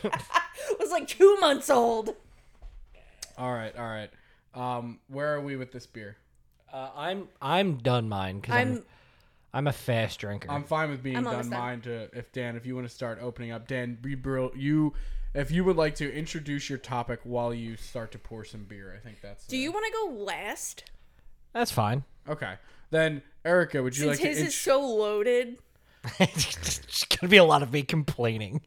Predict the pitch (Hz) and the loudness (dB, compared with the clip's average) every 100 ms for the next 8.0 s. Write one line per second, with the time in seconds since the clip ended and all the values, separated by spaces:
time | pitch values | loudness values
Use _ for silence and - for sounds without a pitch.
0 | - 240 208 214 196 208 185 180 135 143 | -8 -8 4 8 12 12 12 10 4 2
1 | 127 127 - 131 113 117 120 - - _ | 0 -4 -2 -2 0 -2 -4 -8 -20 _
2 | _ _ _ _ _ 156 147 147 - 175 | _ _ _ _ _ -2 0 0 -2 -2
3 | 170 175 175 - 190 180 156 139 131 170 | 0 0 4 12 12 12 12 8 4 4
4 | 180 190 190 156 135 123 113 - 135 117 | 2 0 0 -2 -2 -4 -8 -10 -8 -6
5 | 117 110 - - - - - 139 127 151 | -6 -10 -12 -18 -16 -14 -6 -4 -2 -2
6 | 143 139 135 127 147 135 127 123 - 123 | 0 0 -2 -4 -4 -2 -2 -6 -6 -8
7 | 117 - 117 101 - 104 92 151 - - | -8 -8 -10 -12 -14 -14 -12 -14 -16 -20